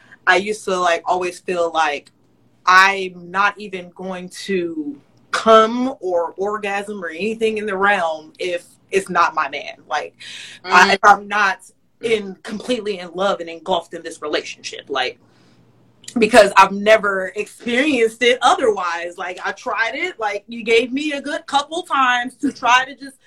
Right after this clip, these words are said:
Speaker 1: fuck somebody on the strength of, like, we're in this moment and, like, it's feeling right and I'm just gonna go for it. And it was like,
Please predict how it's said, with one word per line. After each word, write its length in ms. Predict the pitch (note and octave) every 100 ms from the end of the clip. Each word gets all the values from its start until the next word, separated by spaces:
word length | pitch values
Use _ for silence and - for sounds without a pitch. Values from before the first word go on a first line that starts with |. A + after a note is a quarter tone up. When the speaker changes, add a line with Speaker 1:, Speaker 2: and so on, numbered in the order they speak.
| _ _
Speaker 1:
fuck 240 | C#4+ C4+ -
somebody 320 | B3+ A#3+ A#3
on 100 | A#3
the 80 | A3+
strength 360 | - C4 B3
of, 120 | A#3 A3+
like, 340 | G#3 G3+ G3 - _
we're 140 | G3 C#4+
in 180 | D#4
this 180 | D4 C#4+
moment 540 | C#4 C#4+ C#4+ C#4 C#4 -
and, 180 | G#3 G#3+
like, 480 | G#3+ G3+ G3+ G3 - _ _
it's 140 | G3+ G3
feeling 360 | C#4+ D4+ C#4+
right 380 | C4+ C#4+ C4+ C4+ A#3
and 120 | A#3
I'm 140 | C4+
just 160 | C#4+ B3+
gonna 260 | C#4 B3 A3+
go 280 | G4+ G#4+ G#4+
for 280 | D#4+ B3 G#3+
it. 180 | G3+
And 100 | G3+
it 40 | G#3+
was 160 | G#3+ G#3
like, 300 | G3 F#3+